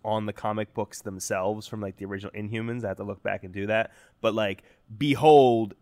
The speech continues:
Inhumans is a very old school, like, uh, Marvel thing to do. Like, "Behold,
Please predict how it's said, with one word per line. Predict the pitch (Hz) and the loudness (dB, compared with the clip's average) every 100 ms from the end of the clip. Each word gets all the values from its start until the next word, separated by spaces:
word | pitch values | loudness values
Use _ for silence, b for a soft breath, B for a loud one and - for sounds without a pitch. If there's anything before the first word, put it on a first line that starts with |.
| _ - | _ -2
Inhumans | 151 135 127 104 95 95 - | 0 0 -2 -2 -4 -8 -8
is | 120 | -4
a | 110 104 | -2 -4
very | 98 101 101 117 113 104 98 92 | -6 -14 -2 0 2 0 -4 -6
old | 101 101 98 | -6 -6 -6
school, | - - 104 98 95 | -10 -12 -8 -6 -6
like, | 95 92 90 - _ - | -6 -6 -8 -12 _ -6
uh, | 95 80 85 | -4 -4 -6
Marvel | 101 98 92 92 90 90 - | -4 -4 -4 -6 -10 -12 -10
thing | 92 82 71 | -8 -8 -14
to | 98 | -16
do. | 95 64 53 | -14 -12 -12
Like, | 85 98 | -12 -8
"Behold, | 147 147 180 156 123 92 | -4 0 2 2 2 -2